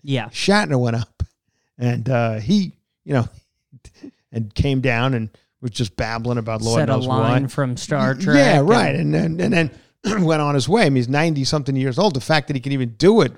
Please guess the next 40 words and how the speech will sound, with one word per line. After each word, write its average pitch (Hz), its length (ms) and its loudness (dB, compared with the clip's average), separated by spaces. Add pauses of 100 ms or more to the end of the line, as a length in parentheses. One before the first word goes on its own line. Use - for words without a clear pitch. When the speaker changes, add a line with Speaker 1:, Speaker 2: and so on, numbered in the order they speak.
(100)
Speaker 2:
is, 123 140 -6
Speaker 1:
Yeah. 123 220 -4
Speaker 2:
is 120 100 -6
beyond 135 340 -2
me. 127 100 2
But 120 220 -2 (300)
now 190 160 2
Pete 190 220 -2
Davidson's 147 360 2
gonna 139 120 -2
do 139 120 0
it. 139 100 -4 (960)
So 202 120 2
I'm 196 100 2
saying 226 240 2
these, 175 260 0
this 151 240 -2
guy 220 200 2
is 180 120 0
just - 240 -8
in 208 200 4
the 165 80 4
world. 143 680 2 (800)
So, 175 420 0 (400)
and 175 100 2 (160)
I'm, 190 120 -2
I 160 80 -2
feel 269 180 0
like 247 120 0
there's, 143 180 6 (240)
there's 147 260 4
better 180 380 2
people 143 300 0
we 139 100 4
could 117 160 -10
cling 120 320 -6
to. - 120 -12
Speaker 1:
Mm-hmm. 135 540 -2
Speaker 2:
You 135 100 4
know, 135 300 2